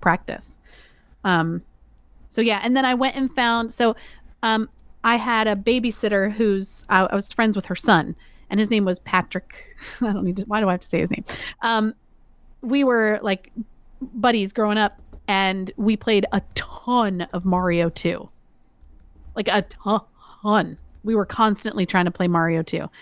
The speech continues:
And baseball. We played a lot of baseball. So in this game, I'm sorry, in this, um, emulator, there's a, like, a ton of baseball games, and I keep looking for the one that I think was the one that we played, and I keep thinking, "Oh, I think this one was it," and then I'll go to the next one, I'm like,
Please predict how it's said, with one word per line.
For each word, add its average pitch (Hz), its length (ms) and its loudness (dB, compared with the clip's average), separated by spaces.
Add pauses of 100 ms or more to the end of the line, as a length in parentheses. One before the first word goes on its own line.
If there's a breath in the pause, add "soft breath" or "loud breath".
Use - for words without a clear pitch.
(300 loud breath)
And 262 300 0
baseball. 196 500 0
We 185 80 0
played 202 220 -2
a 190 60 2
lot 185 240 2
of 180 120 -6
baseball. 180 440 0
So 202 200 2 (800 loud breath)
in 285 300 2
this 247 200 0
game, 254 520 0
I'm 233 80 0
sorry, 220 200 0
in 285 140 2
this, 247 180 0
um, 214 180 2
emulator, 202 760 2
there's 208 240 2
a, 202 180 4 (440)
like, 208 160 -2
a 196 60 -4 (100)
ton 359 400 0
of 220 100 4
baseball 294 440 0
games, 196 340 -4
and 196 120 -2
I 214 100 4
keep 339 340 -2
looking 269 500 0
for 226 220 0
the 214 100 0
one 220 300 0
that 214 100 2
I 196 80 2
think 220 320 -4
was 208 160 2
the 208 80 0
one 208 180 2
that 208 120 0
we 196 100 2
played, 240 480 2 (480 soft breath)
and 208 200 2
I 202 120 2
keep - 320 -4
thinking, 240 400 0
"Oh, 262 220 2
I 214 100 2
think 349 260 -10
this 359 200 -2
one 311 140 2
was 302 140 0
it," 330 240 2
and 220 140 0
then 214 80 0
I'll 214 80 4
go 220 140 0
to 214 60 2
the 202 80 0
next 208 220 0
one, 226 60 0
I'm 220 40 2
like, 214 120 0